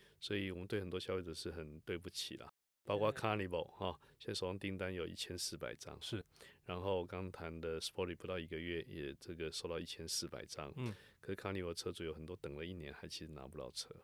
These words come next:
Speaker 1: 哦。那所以国外确实呢，遇到这个韩国厂晶片短缺的问题。
Speaker 2: 是。
Speaker 1: 然后，呃，但是如果这些车都能够交，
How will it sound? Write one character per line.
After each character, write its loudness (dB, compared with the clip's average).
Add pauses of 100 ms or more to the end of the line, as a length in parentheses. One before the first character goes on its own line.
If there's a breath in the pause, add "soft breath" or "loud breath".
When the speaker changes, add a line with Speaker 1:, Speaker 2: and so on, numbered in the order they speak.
(260)
Speaker 1:
哦。 -8 (380 loud breath)
那 0
所 0
以 2
国 6
外 6 (340 soft breath)
确 4
实 0
呢， -2
遇 0
到 0
这 -4
个 0
韩 0
国 0
厂 -4
晶 -6
片 -4
短 -8
缺 0
的 -4
问 -2
题。 -12
Speaker 2:
是。 0 (580)
Speaker 1:
然 2
后， 6 (200)
呃， 0
但 8
是 4
如 4
果 12
这 8
些 10
车 2
都 2
能 -2
够 2
交， 2